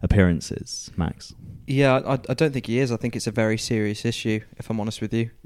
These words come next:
Speaker 2: Um, I don't think you can really quite, um, <sighs> I think it can't be exaggerated how big an issue it is, because something like that is such a major piece of news. Johnson is our best player.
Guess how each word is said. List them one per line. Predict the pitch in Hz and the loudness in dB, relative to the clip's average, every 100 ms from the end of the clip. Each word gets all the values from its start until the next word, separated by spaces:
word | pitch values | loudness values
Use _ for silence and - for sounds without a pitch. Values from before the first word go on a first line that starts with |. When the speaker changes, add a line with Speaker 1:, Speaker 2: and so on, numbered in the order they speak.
| - | -2
Speaker 2:
Um, | 117 117 107 107 107 - - - - | 0 2 0 -2 -8 -14 -20 -16 0
I | |
don't | 123 92 | 2 2
think | 104 | 0
you | - 117 | -4 -4
can | 120 | -2
really | 117 117 110 | 2 2 2
quite, | - 120 110 - _ - _ _ _ _ | 2 2 2 0 _ -20 _ _ _ _
um, | 117 117 113 107 107 107 - - - | -2 0 0 -2 -4 -8 -12 -20 -20
<sighs> | - - | -12 -10
I | - - - - - - | -10 -12 -14 -16 -8 0
think | 147 120 | 2 2
it | - | 0
can't | 143 117 | -2 2
be | 113 | 0
exaggerated | 113 127 120 107 117 | 4 2 2 0 0
how | 120 113 | 0 2
big | 113 | 2
an | 110 | 2
issue | 110 - | 0 -2
it | 110 | -2
is, | 123 120 | 0 0
because | - 117 117 110 - _ - _ _ | -2 -4 -2 -2 -4 _ -20 _ _
something | - 156 143 | 0 2 2
like | 127 107 | 2 4
that | 127 123 | 4 2
is | 71 113 | 0 -4
such | - 147 - 127 | 0 2 2 2
a | |
major | 117 120 127 127 120 | 2 4 6 4 4
piece | - 120 - | 2 2 0
of | 104 | 0
news. | 123 113 95 - _ | 2 2 0 -6 _
Johnson | 151 139 135 | 0 0 0
is | 117 | 0
our | 107 | 0
best | 104 110 - | 0 0 0
player. | 123 117 98 | 0 2 0